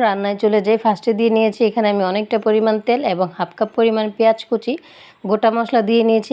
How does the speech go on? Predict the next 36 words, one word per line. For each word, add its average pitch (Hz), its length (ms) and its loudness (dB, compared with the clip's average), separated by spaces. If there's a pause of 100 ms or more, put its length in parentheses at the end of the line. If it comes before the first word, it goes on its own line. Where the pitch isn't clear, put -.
একটা 202 200 -2
তেজপাতা 208 520 0
টুকরো 220 240 0
করে, 226 200 0 (100)
দুই 208 100 2
টুকরো 190 280 -2
দারচিনি, 202 560 0
দুইটা 190 240 -2 (180)
এলাচ 196 260 0 (300)
এবং 190 160 -2 (120)
লং 175 200 2 (140)
এবং 208 120 -4 (120)
গোলমরিচ 160 420 0 (460)
ভালোভাবে 226 560 2 (100)
ভাজা 202 180 2
ভাজা 208 240 0
করে 214 220 0
নিয়ে 226 180 2
এখানে 214 220 0
দিয়ে 208 180 2
দিলাম 202 260 2 (100)
আমি 226 140 -4 (400)
এক 185 160 -2
টেবিল 247 260 0
চামচ 247 260 0 (100)
পরিমাণ 226 300 2 (160)
আদা 190 160 0
বাটা, 214 260 0 (120)
এক 170 120 -2
টেবিল 240 220 0
চামচ 240 260 -2 (100)
পরিমাণ 233 320 0 (100)
রসুন 185 280 -2
বাটা। 147 220 -4 (120)
ভুড়িতে 214 340 2
যেহেতু 240 260 0